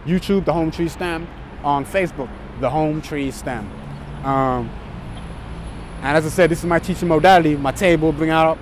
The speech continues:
I'm here, like, more or less every day, all day, every day, you follow? 'Cause I like to reach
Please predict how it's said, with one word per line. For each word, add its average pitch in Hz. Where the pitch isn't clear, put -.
I'm 165
here, 180
like, 165
more 160
or 160
less 156
every 151
day, 170
all 147
day, 147
every 143
day, 147
you 123
follow? 147
'Cause 139
I 151
like 175
to 160
reach 165